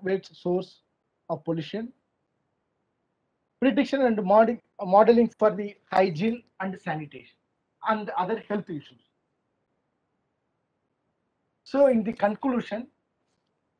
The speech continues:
we can use the geospatial technology and the A I for water source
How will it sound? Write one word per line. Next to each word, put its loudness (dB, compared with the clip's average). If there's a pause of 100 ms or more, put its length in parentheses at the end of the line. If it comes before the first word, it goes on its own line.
(280)
we -4
can 6
use 4 (140)
the -2 (120)
geospatial 4
technology -2
and -4
the 0 (100)
A 4
I 0 (480)
for 8 (420)
water 4
source -4